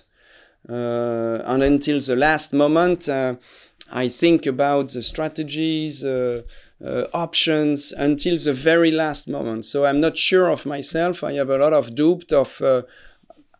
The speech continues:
uh, how we will do the, the case. But once I am in, uh,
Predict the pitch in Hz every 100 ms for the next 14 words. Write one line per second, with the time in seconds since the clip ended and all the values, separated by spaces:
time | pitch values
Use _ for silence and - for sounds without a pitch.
0 | - 135 131 127 123 120 156 151 147 139
1 | 135 131 120 156 160 143 135 131 117 127
2 | - 156 180 165 - 135 - 156 156 147
3 | 139 131 143 151 156 - - 131 127 131